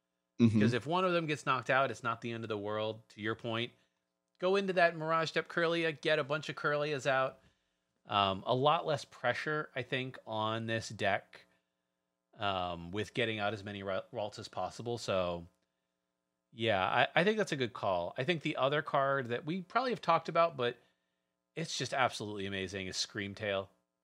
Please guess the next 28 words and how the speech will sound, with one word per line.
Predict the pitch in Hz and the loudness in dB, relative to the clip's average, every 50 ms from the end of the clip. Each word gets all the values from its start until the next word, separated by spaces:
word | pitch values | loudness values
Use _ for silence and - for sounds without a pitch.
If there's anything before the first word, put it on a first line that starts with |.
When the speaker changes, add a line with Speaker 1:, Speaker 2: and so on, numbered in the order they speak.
| _ _ _ _ _ _ _ _ - | _ _ _ _ _ _ _ _ 4
Speaker 2:
Just, | - 120 117 113 | 6 8 10 10
Speaker 1:
Mm-hmm. | 113 113 110 107 113 - - - - - 180 170 147 131 127 - | 10 10 8 8 6 2 -2 -10 -8 -6 -4 -4 -4 -4 -6 -10
Speaker 2:
<clears throat> | - | -12
especially | - - 190 185 185 - - 190 170 | -2 4 4 4 4 4 0 -2 -2
if | 151 - | -2 0
you're | 156 131 | -2 -2
playing | - - 139 127 127 127 | 0 2 2 2 2 2
it. | 139 151 | 0 0
Now, | 147 143 | 2 2
this | 135 139 202 196 - 156 | 4 4 2 2 2 2
list, | 131 131 143 147 - - - - _ _ _ _ _ _ _ _ _ | 2 2 2 2 0 -4 -8 -14 _ _ _ _ _ _ _ _ _
surprisingly, | - - - - 131 117 120 113 139 139 143 147 147 | -8 -6 0 4 4 6 6 4 0 -2 -2 0 0
actually | 139 135 131 - - 139 | 0 -2 -2 -4 -4 -4
does | 117 110 123 104 104 | -2 -2 -4 -2 0
not | 110 107 113 110 | 0 0 0 0
have | 107 110 107 101 107 | 0 -2 -2 -2 -2
Luxurious | 107 101 95 104 104 104 104 98 - | -4 -6 -6 -6 -6 -4 -4 -6 -8
Cape. | - - 101 113 - - _ _ _ _ _ _ _ _ _ _ _ _ _ _ _ _ _ _ _ _ _ _ _ _ _ _ _ - | -8 -8 -6 -8 -8 -10 _ _ _ _ _ _ _ _ _ _ _ _ _ _ _ _ _ _ _ _ _ _ _ _ _ _ _ -6
Um, | 120 110 104 104 95 101 - _ _ _ - | -2 0 0 0 -2 -4 -8 _ _ _ -2
I | |
was | 180 175 | 0 0
a | 214 | 0
little | 240 277 277 269 - | 0 0 0 0 0
surprised | - 190 - 196 180 202 196 - | 0 2 4 6 6 6 4 0
to | 196 175 | -6 -6
see | - 208 | -4 0
that | 208 202 196 190 | 2 2 2 2
because | 170 160 139 - 143 131 127 123 113 | 0 -4 -4 -2 0 0 0 -2 -4